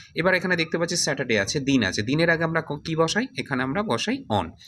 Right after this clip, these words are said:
তাহলে on Saturday, March twenty-two, ঠিক আছে? নেক্সট এবার দেখে নাও,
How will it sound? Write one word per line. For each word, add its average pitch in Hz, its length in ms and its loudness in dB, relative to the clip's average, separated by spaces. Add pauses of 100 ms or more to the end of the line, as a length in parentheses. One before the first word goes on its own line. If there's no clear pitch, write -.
(140)
তাহলে 143 140 0
on 147 220 0
Saturday, 156 460 -2
March 135 220 0 (800)
twenty-two, 135 460 0 (840)
ঠিক 185 140 0
আছে? - 240 -4 (1500)
নেক্সট 170 280 0
এবার 165 180 2
দেখে 160 200 0
নাও, 196 220 -2